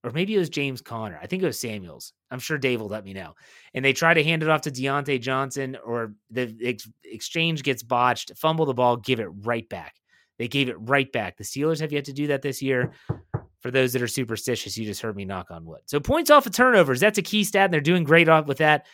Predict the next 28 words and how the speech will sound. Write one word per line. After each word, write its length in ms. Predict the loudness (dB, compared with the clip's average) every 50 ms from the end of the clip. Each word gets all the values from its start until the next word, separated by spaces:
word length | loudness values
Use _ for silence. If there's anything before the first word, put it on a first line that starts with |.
| -20 _
If 120 | -6 2 2
they 100 | 2 2
can 80 | 2
keep 220 | 0 -4 -4 0 2
that 180 | 2 4 6
up, 240 | 6 6 4 2 _ _ _ _ _
make 340 | 2 4 6 6 6 2 -2
teams 320 | -2 -2 0 0 -2 -4
pay 320 | -4 0 2 2 2 2 0
for 140 | -2 -6 -6
turning 300 | -6 -6 -6 -4 -4 -4
the 60 | 0
ball 240 | 0 2 2 2 0
over. 240 | -2 -4 -6 -6
That's 280 | -6 -6 -6 -6 -8 -12 -16 -18 _
really 260 | -6 -4 -2 -2 -2
important. 360 | -4 -6 -8 -10 -12 -12 -12 _ _ _ _ _ _ _ _ _ _ _
My 120 | 2 2 2
fourth 380 | 4 2 2 4 4 4 2
reason 460 | 2 4 4 4 4 0 -4 -8 -10 -2
why 160 | 0 0 0
the 80 | 0 -2
Steelers 480 | -6 -4 -2 0 2 2 0 0 0
are 140 | 0 -2 -2
not 520 | -4 -4 0 2 2 2 2 0 -4 -10 -20 _ _ _ _ _ _ _ _ _ _ _ _ _ _ _ _ _ _ _ _
smoke 340 | -8 -4 0 0 0 0
and 100 | 0 -4
mirrors 460 | -4 -4 -2 -2 -2 -4 -4 -6 -10